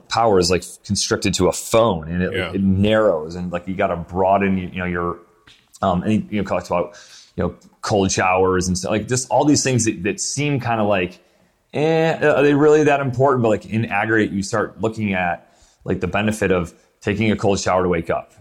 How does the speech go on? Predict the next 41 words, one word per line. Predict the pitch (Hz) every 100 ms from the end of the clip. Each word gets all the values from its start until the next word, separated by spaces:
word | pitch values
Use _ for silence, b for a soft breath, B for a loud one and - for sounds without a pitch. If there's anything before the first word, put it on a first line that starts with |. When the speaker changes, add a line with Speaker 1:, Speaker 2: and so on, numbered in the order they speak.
| -
Speaker 1:
um, | 90 87
getting | 95 107
outside | 101 113 101
and | 92 87
seeing | - 107 101
the | 95
sunrise, | 101 95 87 67 60 - - b b b
like, | 87 90 - _
um, | 92 87 87 90 82
and | 101 92
seeing | 123 113
an | 98
expansive | 98 110 98 95 87 - _
horizon. | - - 98 113 101 92
You | 139
do | 156
those | 143 139 -
three | 127
things, | 120 131 110
basically, | 92 98 - 92 123 98 - -
<laughs> | _
like, | 98 101
in | - 107 104
the |
first | - 113 107
hour | 92 104 110
of | 98
you | 107
being | 107 98
awake, | 95 107 117
like, | 101 90
basically, | 104 - - 98
like, | 90 85 -
you | 95
are | 95
on | 90 92
the |
offensive | 82 - 82 82 73
for | -
the | 76
day | 71